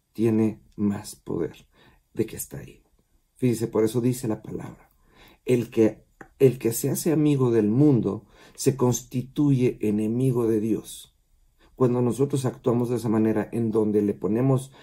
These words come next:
más atención y le creemos más al mundo, nos constituimos amigos, eh, eh, enemigos de Dios y amigos del mundo. Por eso tenemos que mantenernos fuertes y esforzados con la conciencia de la palabra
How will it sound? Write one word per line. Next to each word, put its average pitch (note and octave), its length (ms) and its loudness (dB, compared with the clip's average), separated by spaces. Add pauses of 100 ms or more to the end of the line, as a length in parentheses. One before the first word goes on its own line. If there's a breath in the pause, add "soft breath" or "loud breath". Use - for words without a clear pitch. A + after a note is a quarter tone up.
(160 loud breath)
más B2 380 -4
atención A2+ 640 -2 (320 loud breath)
y B2 100 0
le A2 140 4
creemos A#2 540 2
más A#2 760 -4 (140)
al G2+ 160 -4
mundo, B2 500 2 (300)
nos A2 180 -4
constituimos G2 680 -2
amigos, F#2 400 -2
eh, - 120 -8
eh, F#2 360 0
enemigos G2+ 500 0
de F#2+ 120 0
Dios G#2 360 0
y - 60 -8
amigos F#2+ 320 -6
del F2+ 120 -4
mundo. F#2+ 420 -6 (800 soft breath)
Por G2 120 0
eso G2 180 -4
tenemos G2 360 0
que - 120 -6
mantenernos F#2 720 -4 (380 soft breath)
fuertes A2+ 600 0
y - 20 0
esforzados - 1040 -6 (1500)
con G#2 180 0
la E2+ 100 -4
conciencia G#2+ 680 0
de G#2+ 60 0
la G2+ 140 -6
palabra E2 520 -4